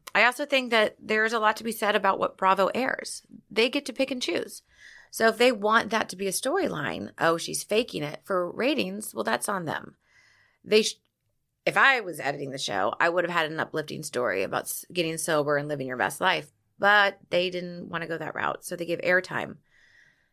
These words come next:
to another level, and it is what it is. Luckily, we do have social media. So it took me a couple years, but I do think people now believe I'm <laughs> sober.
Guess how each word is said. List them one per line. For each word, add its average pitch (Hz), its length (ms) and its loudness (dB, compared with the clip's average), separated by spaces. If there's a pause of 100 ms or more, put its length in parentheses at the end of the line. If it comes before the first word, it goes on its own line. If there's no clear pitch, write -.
(240)
to 165 500 -4
another 180 680 -6 (220)
level, 196 400 -2
and 175 220 -6 (1400)
it 226 100 4
is 240 200 4
what 202 140 6
it 165 120 6
is. 117 180 2
Luckily, 202 480 4
we 170 120 -4
do 160 260 4
have 165 140 0
social 143 280 -2
media. 76 500 -2
So 143 460 2
it 180 140 -2
took 220 220 0
me 165 260 -2
a 151 80 -2
couple 151 260 -4
years, 147 500 2
but 151 120 -4
I 160 40 0
do 196 240 -4
think 190 240 -4
people 160 280 -8
now 139 200 0
believe 147 380 -4
I'm 147 160 -6
<laughs> - 0 -
sober. - 260 0